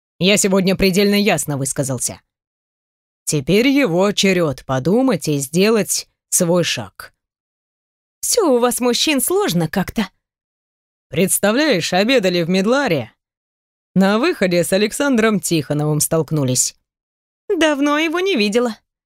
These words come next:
«Он со своей племянницей там обедал. Как раз Лёшку с Софией познакомили.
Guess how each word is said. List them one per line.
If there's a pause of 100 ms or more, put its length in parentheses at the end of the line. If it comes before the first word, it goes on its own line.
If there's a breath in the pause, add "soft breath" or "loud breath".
(440)
«Он
со
своей
племянницей
там
обедал. (800)
Как
раз
Лёшку
с
Софией
познакомили.